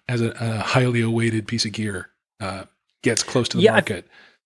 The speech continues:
Speaker 1: But,
Speaker 2: I
Speaker 1: uh,
Speaker 2: think the H X Stomp was kind of in that
Speaker 1: Yeah,
Speaker 2: category.
Speaker 1: yeah, yeah. It's interesting. I mean, I'm, I'm, y-, y-, <sighs> we're not gigging anyway, guys. Like, <laughs> I don't know.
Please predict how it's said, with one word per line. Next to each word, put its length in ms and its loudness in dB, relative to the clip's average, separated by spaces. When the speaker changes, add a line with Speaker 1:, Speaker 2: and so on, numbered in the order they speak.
Speaker 1:
But, 280 -8
Speaker 2:
I 40 6
Speaker 1:
uh, 20 6
Speaker 2:
think 160 4
the 140 2
H 160 8
X 160 6
Stomp 360 4
was 200 0
kind 180 0
of 220 -6
in 180 -4
that 240 -8
Speaker 1:
Yeah, 240 -2
Speaker 2:
category. 520 -6
Speaker 1:
yeah, 200 -6
yeah. 300 -4
It's 180 2
interesting. 500 0
I 60 -6
mean, 220 4
I'm, 240 4
I'm, 300 4
y-, 120 -12
y-, 100 -8
<sighs> 400 0
we're 180 -6
not 180 0
gigging 280 -2
anyway, 360 -4
guys. 340 -2
Like, 300 -6
<laughs> 640 -6
I 300 -2
don't 100 -6
know. 320 -6